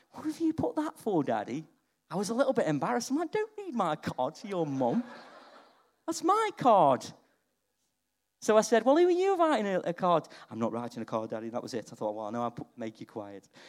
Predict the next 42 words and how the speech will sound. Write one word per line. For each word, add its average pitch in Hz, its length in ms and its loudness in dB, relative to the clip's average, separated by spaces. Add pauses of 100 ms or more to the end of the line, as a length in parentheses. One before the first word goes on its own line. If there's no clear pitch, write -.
(100)
But, 156 100 2
you 151 100 6
know, 165 80 8
I - 20 4
said, 170 220 0
"You 214 60 -2
can 196 140 -4
make 185 200 0
me 190 140 -2
one." 190 140 -2
And 233 120 -2
they 285 60 2
did, 349 200 -8
actually. 220 360 -8
They 165 100 -4
made 226 260 -2
us 233 160 -2
Valentine's 214 640 -4
cards, 135 320 0
didn't 196 160 -6
they? 123 160 -4 (560)
The - 60 -20
girls 185 280 0
made 165 240 0
us 139 140 -4
one. 113 240 -4 (400)
Yeah. 165 80 -12 (480)
But 180 100 2
I 214 40 4
got - 160 2
her 247 80 6
a 226 40 4
Valentine's 196 480 2
card, 131 220 4 (260)
and 226 280 2
I 151 60 2
got 147 180 0
her 139 100 2
a 131 40 2
rose. 131 760 -4 (960)
Single 180 460 -2
rose. 139 520 -4